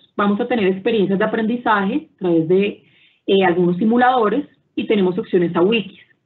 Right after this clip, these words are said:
dependiendo, pues, de la, del módulo y de la tipología de este. De igual manera, en la parte superior tenemos la opción de visualizar el menú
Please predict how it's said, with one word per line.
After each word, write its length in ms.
dependiendo, 520
pues, 120
de 80
la, 160
del 180
módulo 380
y 40
de 60
la 120
tipología 480
de 220
este. 300
De 60
igual 180
manera, 320
en 80
la 140
parte 300
superior 640
tenemos 320
la 80
opción 300
de 60
visualizar 560
el 100
menú 400